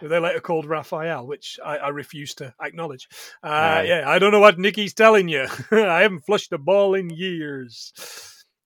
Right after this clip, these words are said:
Speaker 1: Blammo. Uh, he's just heading down Emmett's Fix-It shop to fix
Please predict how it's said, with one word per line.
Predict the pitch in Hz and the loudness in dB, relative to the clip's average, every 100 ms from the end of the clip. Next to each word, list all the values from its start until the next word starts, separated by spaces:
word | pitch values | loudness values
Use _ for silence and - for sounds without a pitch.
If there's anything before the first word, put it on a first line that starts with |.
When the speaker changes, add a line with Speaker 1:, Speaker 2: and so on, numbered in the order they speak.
| _ _ _ | _ _ _
Speaker 1:
Blammo. | 131 135 135 135 127 117 113 - - 139 | -12 -8 -6 -6 -8 -10 -16 -20 -18 -12
Uh, | 135 135 | -8 -8
he's | 139 170 | -6 -8
just | 139 170 | -8 -8
heading | 160 147 151 | -8 -10 -4
down | 156 147 151 | -2 -2 -4
Emmett's | - 165 180 - | -8 -8 -8 -10
Fix-It | 180 - 156 - | -10 -10 -12 -12
shop | 147 117 _ _ _ | -12 -14 _ _ _
to | 127 | -20
fix | 110 - 131 - - | -20 -18 -16 -14 -16